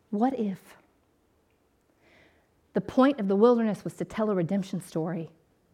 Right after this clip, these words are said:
on your behalf. What if the point of the wilderness was for you to have time with Jesus,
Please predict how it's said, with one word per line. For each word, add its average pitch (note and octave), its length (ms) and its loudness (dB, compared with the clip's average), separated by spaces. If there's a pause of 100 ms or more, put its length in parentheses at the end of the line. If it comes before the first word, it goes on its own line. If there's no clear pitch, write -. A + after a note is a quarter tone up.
on F3+ 160 -2
your G#3 140 0
behalf. F3 600 -6 (1300)
What A#3 220 8
if B3+ 220 4
the G#3 80 0
point B3+ 500 2
of F#3+ 120 0
the F#3 60 2
wilderness A3 540 2
was F#3 140 -4
for - 120 -2
you G#3+ 120 4
to C4 80 2
have G3+ 220 0
time B3+ 400 4
with F#3+ 180 0
Jesus, A3+ 500 0